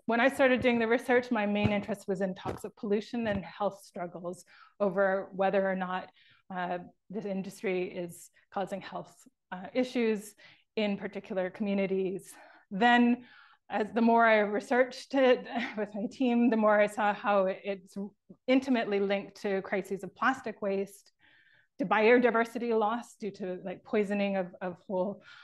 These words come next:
um, communities and landscapes and ecosystems, the climate emergency, and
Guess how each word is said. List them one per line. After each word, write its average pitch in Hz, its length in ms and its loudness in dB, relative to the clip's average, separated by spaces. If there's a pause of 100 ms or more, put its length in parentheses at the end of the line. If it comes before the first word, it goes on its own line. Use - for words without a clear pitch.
(180)
um, 175 380 -6
communities 185 480 -4
and 180 120 -8
landscapes 214 580 -2
and 190 100 -10
ecosystems, 220 800 -2 (480)
the 208 80 -2
climate 254 400 2
emergency, 208 960 0
and 196 320 -4